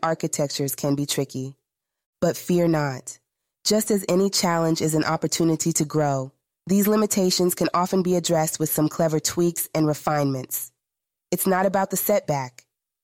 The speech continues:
it's about the comeback, right, chatters? Understanding the pros and cons, you can wield G N Ns with wisdom and make the most out of these mighty math marvels. And remember, the journey of learning is half the fun.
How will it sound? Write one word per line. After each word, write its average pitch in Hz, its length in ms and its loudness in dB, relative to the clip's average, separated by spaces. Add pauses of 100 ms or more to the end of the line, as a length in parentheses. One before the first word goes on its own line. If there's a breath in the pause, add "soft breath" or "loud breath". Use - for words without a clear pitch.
it's 175 160 0
about 175 260 0
the 165 60 -2
comeback, 151 680 -2 (140)
right, 160 180 0
chatters? 185 560 0 (760)
Understanding 190 680 2
the 160 80 0
pros 175 380 0
and 160 100 2
cons, 147 560 -4 (260)
you 180 120 0
can 165 240 2
wield 185 280 2
G 185 220 2
N 175 160 4
Ns 170 240 2
with 147 140 -2
wisdom 143 680 -2
and 156 140 2
make 160 180 0
the 156 80 0
most 170 460 2
out 156 100 0
of 147 100 -4
these 156 220 -2
mighty 156 320 2
math 147 380 0
marvels. 135 680 -4 (500)
And 165 140 2
remember, 165 640 0 (300)
the 165 100 0
journey 185 460 0
of 156 160 -2
learning 160 500 0
is 147 160 -4
half 170 360 -4
the 170 100 -2
fun. 139 500 -4